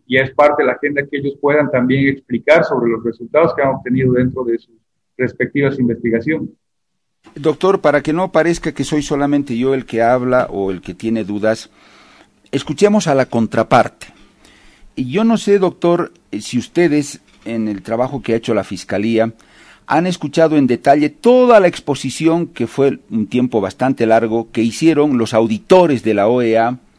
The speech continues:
Speaker 2: ante el Consejo Permanente de la, de la O E A, porque ellos expusieron todo su trabajo, cada uno de ellos, grafólogo, eh, los que revisaron las actas y todo lo demás.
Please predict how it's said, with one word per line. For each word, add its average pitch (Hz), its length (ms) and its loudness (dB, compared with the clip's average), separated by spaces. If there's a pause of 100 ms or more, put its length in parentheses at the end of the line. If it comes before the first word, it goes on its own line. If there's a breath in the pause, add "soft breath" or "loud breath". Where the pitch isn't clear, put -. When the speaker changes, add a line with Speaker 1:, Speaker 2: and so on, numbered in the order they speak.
(580 loud breath)
Speaker 2:
ante 143 680 0
el 147 80 -10
Consejo 147 440 -4
Permanente 107 580 -2
de 98 120 0
la, 95 280 -4
de 95 180 -6
la 95 140 -2
O 104 160 0
E 98 160 -2
A, 76 140 -8 (160)
porque 104 180 -6
ellos 127 180 0
expusieron 127 580 -4
todo 117 240 0
su - 140 -12
trabajo, 120 440 -2
cada 160 340 4
uno 160 240 0
de 170 100 -2
ellos, 90 340 -6
grafólogo, 127 1000 0 (360 loud breath)
eh, 95 60 -10
los 92 180 -8
que 101 100 -8
revisaron 92 520 -2
las 90 220 -6
actas 139 460 0
y 95 80 -12
todo 104 260 -2
lo 92 80 -2
demás. 78 400 -8